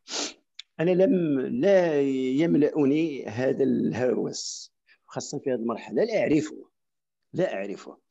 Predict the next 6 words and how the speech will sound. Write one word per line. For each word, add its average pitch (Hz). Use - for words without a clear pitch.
قرأت 226
الرسالة، 180
لم 349
أفهم -
الكثير 160
منها. 110